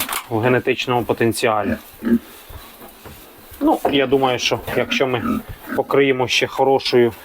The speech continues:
хорошим сім'ям якусь з цих свинок і будемо доглядати нормально поросят, робити всі профілактики,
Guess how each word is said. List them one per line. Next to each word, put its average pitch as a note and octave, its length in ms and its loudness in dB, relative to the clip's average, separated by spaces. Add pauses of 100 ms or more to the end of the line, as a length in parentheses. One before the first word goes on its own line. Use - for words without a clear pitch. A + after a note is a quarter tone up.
(100)
хорошим C3 500 2
сім'ям E3+ 520 2 (600)
якусь C#3 380 2
з - 60 -6
цих - 300 -4
свинок C3 520 2 (1200)
і B2+ 480 4
будемо B2+ 400 4
доглядати B2 560 2
нормально B2 460 0
поросят, B2 520 0
робити B2+ 320 2
всі A#2 200 0
профілактики, C3+ 920 2